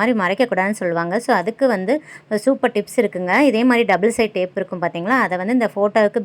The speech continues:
பேக் சைடுல ஒட்டி விட்டுருங்க. இதை வந்து நம்ம, அ, பூஜா ரூம்ல ஒட்டிக்கலாங்க. பாருங்க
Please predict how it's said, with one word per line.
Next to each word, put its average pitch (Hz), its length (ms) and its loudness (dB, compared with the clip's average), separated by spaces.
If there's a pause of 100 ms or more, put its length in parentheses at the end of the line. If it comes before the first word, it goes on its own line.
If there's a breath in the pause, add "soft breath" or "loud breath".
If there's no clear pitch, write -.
பேக் 196 300 0
சைடுல 208 360 0
ஒட்டி 233 180 -2
விட்டுருங்க. 175 380 -2 (680 loud breath)
இதை 339 180 8
வந்து 240 220 2
நம்ம, 208 340 2 (160)
அ, 190 80 -2 (140)
பூஜா 277 280 4
ரூம்ல 190 320 0
ஒட்டிக்கலாங்க. 208 540 -2 (100)
பாருங்க 202 240 0